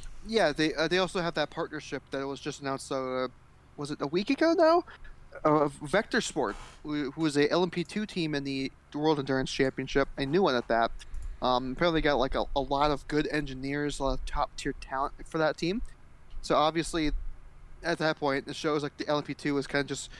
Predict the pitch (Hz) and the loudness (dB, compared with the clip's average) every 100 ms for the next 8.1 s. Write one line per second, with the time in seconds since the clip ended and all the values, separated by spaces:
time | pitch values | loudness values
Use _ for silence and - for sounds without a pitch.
0 | - - 151 - - 196 190 202 180 175 | -18 -6 -4 -2 -2 4 4 4 2 2
1 | 165 - - - 185 156 139 135 - - | 0 -4 -10 -6 -2 0 -2 -4 -12 -4
2 | 190 180 160 143 135 - 160 - 139 135 | -2 0 0 -2 -6 -4 -4 -4 -8 -8
3 | - - - - 139 131 123 143 127 117 | -12 -14 -12 -6 -4 -4 0 2 4 0
4 | - - - - - - - 143 139 135 | -2 -14 -18 -20 -20 -20 -6 -2 2 2
5 | - 143 - 151 131 131 131 - - - | 2 -2 -2 -4 -2 0 -2 -4 -20 -20
6 | - - - - - - 180 170 156 143 | -20 -20 -20 -12 -10 0 2 4 4 4
7 | 156 147 135 - 147 - - 147 139 - | 2 2 0 0 0 0 0 2 2 0